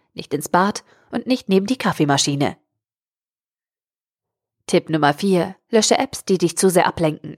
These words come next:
Brauchst du Facebook, Snapchat, Spiele und Co. tatsächlich auf deinem Smartphone?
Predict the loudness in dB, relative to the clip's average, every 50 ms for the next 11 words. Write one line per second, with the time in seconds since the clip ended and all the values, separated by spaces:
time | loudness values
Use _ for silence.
0 | _ _ _ _ _ _ _ _ _ _ _ _ _ _ -2 0 0 0 -4 -6
1 | 0 2 2 2 2 0 -2 -4 -4 -4 -6 -10 -2 0 0 0 0 0 0 0
2 | 0 0 -2 -8 -6 -2 2 2 2 2 2 0 0 0 0 0 -2 -6 -2 -2
3 | -2 -2 -2 -2 -2 -2 0 2 2 2 2 0 0 0 0 0 0 0 0 0
4 | 0 0 -4